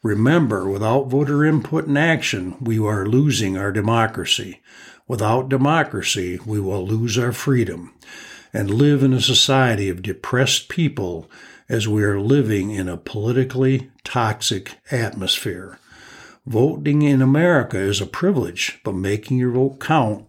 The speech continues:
is also your responsibility. That means staying informed, involved, and help take action and fight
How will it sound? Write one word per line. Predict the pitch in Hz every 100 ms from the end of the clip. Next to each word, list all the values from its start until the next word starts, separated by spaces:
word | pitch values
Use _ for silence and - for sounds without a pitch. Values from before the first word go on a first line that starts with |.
| -
is | 147 131 117 113
also | 127 143 151 - 107 95
your | 98 117 117 107
responsibility. | 107 - 117 104 104 95 131 127 90 - - - - - _
That | 101 110 143 143
means | 127 110 101 95
staying | - 107 110 117 139
informed, | 160 151 123 104 98 95 92 - _ _ _
involved, | 123 117 110 120 104 92 90 - - - - - -
and | - 101
help | - 127 123 -
take | - 123 120 - 135
action | 135 110 - 95 95 95 _ - - _
and | 110 95
fight | - 143 135 98 -